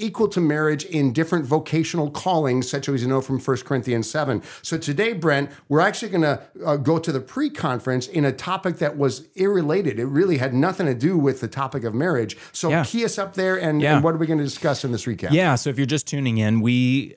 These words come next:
Speaker 2: uh, Paul and I had the chance to go to the E F C A Theology Conference, which happens every February.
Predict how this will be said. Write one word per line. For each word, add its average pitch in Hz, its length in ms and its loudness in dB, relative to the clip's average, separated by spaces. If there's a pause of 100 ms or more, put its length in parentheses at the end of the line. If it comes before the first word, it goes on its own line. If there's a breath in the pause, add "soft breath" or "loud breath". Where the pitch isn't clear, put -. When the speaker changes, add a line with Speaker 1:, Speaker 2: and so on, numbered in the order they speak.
Speaker 2:
uh, 117 240 0
Paul 135 280 0
and 127 80 2
I 123 60 2
had 117 180 2
the 117 80 2
chance 113 360 -2
to 127 120 -6
go 107 300 0
to 110 340 -2
the 98 260 -2
E 131 160 2
F 110 100 0
C - 160 -8
A 101 60 -6
Theology 120 600 0
Conference, 127 720 0
which 117 160 -8
happens 113 340 0
every 113 260 0
February. 139 840 2